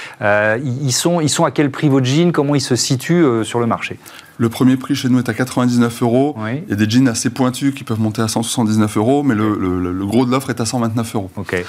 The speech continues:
Speaker 2: Pour
Speaker 1: Ça vous
Speaker 2: nous,
Speaker 1: place où sur,
Speaker 2: ben,
Speaker 1: sur le marché ?
Speaker 2: ça nous place au, au prix des jeans de marque.
Speaker 1: D'accord.
Speaker 2: Et donc, euh, on n'est pas du tout, euh, du luxe et on n'est pas du tout de la fast fashion.
Speaker 1: Et alors, comment on y arrive ? Vous avez commencé à en parler tout à l'heure, mais je voudrais bien qu'on détaille comment on y arrive en fabriquant en France.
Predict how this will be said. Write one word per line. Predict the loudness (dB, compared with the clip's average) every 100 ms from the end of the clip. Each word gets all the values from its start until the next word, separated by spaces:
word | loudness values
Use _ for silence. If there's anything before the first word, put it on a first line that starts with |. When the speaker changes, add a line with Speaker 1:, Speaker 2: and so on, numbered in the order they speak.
| -12 -20 _
Speaker 2:
Pour | -2
Speaker 1:
Ça | 2
vous | 2
Speaker 2:
nous, |
Speaker 1:
place | 0 -4 -4
où | -6 -6 _ _ _
sur, | -14 -2 0
Speaker 2:
ben, |
Speaker 1:
sur | 2 2 0 0 0
le | 2
marché ? | 2 0 0
Speaker 2:
ça | 2
nous | 2
place | 2 -2 -2
au, | -2
au | 0 0 2 2 0 0 0 -2
prix | 0 2
des | 2
jeans | 2
de | 2
marque. | 0 -2 -8 -6
Speaker 1:
D'accord. | -2 -2 -2 -6 -18 -4
Speaker 2:
Et | 0
donc, | 2 0 0
euh, | 2 2 0 0
on |
n'est | 0 0
pas | -2 -2 0
du | -2 -4
tout, | 0 2 4
euh, | 2 2 2
du | 2 2
luxe | 2 0 -8 -10 -10 -2
et |
on | 0
n'est | 2
pas | 0
du | -4
tout | -2
de | -2
la |
fast | -2 -4
fashion. | -4 -2 -2
Speaker 1:
Et | 0
alors, | -2 0
comment | 0 2
on | 2
y | 2
arrive ? | 2 2
Vous | 4
avez | 2
commencé | 2 0 0
à | -2
en | 0
parler | -2 -4
tout | -4 -2
à |
l'heure, | 0 0
mais | 0
je |
voudrais | 0
bien | 0 -2
qu'on | 0
détaille | 0 0 -4
comment | 0 2
on | 2
y | 2
arrive | 2 0 0
en | -2
fabriquant | -2 -2 -2 -2 -2
en | -4
France. | -6 -16 -16